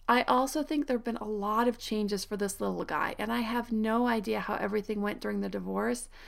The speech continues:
but he's feeling really shaken right now. So I think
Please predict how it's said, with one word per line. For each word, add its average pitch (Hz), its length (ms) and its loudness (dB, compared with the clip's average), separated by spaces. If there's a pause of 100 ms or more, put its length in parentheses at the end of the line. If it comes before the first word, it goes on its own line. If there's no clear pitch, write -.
(240)
but 240 140 4
he's 320 280 0
feeling 262 500 4
really 208 600 0
shaken 196 560 -2
right 170 240 -6
now. - 320 -8 (520)
So - 260 6
I 262 60 4
think 427 440 -2